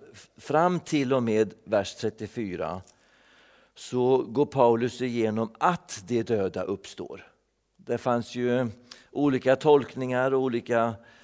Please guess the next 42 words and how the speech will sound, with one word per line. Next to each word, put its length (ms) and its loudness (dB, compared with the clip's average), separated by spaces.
sätt 280 0
att 100 -2
förstå 380 0
det 100 2
där 240 4
tydligen 520 -6
i 80 -4
Korint. 540 -4
Och 460 -6
det 200 -6
var 200 0
nog 380 -4
så 280 -4
till 260 -4
och 60 -2
med 120 -2
att 120 -8
det 80 -2
var 220 2
en 180 -2
och 80 0
annan 300 -4
som 340 -6
lärde 540 0
eller 260 0
som 340 -6
talade 520 0
emot 400 -2
Paulus 440 -2
i 20 -6
den 100 -4
här 140 -2
saken. 480 -8
I 60 -6
alla 160 4
fall 200 6
så 180 2
var 200 4
det 80 2
så 160 -2
pass 240 0
anmärkningsvärt 1000 -2